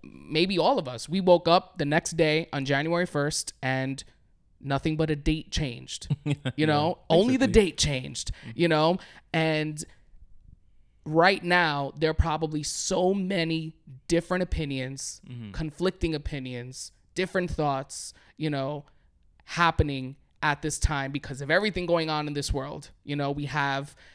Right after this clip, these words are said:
Speaker 1: uh, we had this crazy election that happened. We have a presidential inauguration that's happening
Speaker 2: Mm-hmm.
Speaker 1: very soon.
Speaker 2: Mm-hmm.
Speaker 1: Tensions are high.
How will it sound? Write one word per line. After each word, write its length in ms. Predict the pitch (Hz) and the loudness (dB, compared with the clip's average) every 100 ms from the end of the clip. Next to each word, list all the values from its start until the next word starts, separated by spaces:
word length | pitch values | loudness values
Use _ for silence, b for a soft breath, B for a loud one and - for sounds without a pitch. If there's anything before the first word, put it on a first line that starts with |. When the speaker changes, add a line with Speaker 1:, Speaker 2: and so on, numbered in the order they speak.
| B - | B -8
Speaker 1:
uh, 180 | 62 50 | -6 -4
we 80 | 160 | -2
had 200 | 147 143 | 0 0
this 140 | 143 - | -2 -6
crazy 440 | - 180 196 185 | -4 -2 -2 -2
election 480 | 170 156 151 - 156 | 0 0 -4 -4 -2
that 160 | 143 | -2
happened. 600 | 139 139 135 135 131 131 - b b | -2 -2 -2 -6 -8 -10 -14 b b
We 120 | 147 | -8
have 680 | 139 139 135 135 135 - - _ _ - | -2 -2 -2 -4 -6 -12 -20 _ _ -10
a 60 | - | 0
presidential 680 | - 175 175 175 170 160 160 | 2 2 2 0 0 0 -2
inauguration 680 | 151 156 156 147 147 151 139 | 0 -2 0 -2 -2 -4 -6
that's 180 | 135 | -4
happening 600 | - 147 147 143 139 135 156 _ 135 | -2 0 2 2 2 -4 -8 _ -8
Speaker 2:
Mm-hmm. 300 | 127 117 113 | -6 -4 -6
Speaker 1:
very 420 | 127 160 185 185 | 0 4 4 4
soon. 520 | - 151 135 127 160 - _ 117 | 0 -2 -2 -4 -6 -10 _ -12
Speaker 2:
Mm-hmm. 280 | 117 110 127 _ _ _ _ _ _ _ | -10 -10 -14 _ _ _ _ _ _ _
Speaker 1:
Tensions 600 | - 185 190 - 196 180 | 8 8 8 0 -2 4
are 160 | 175 170 | 4 4
high. 540 | 160 143 139 143 147 | 2 0 0 -2 -6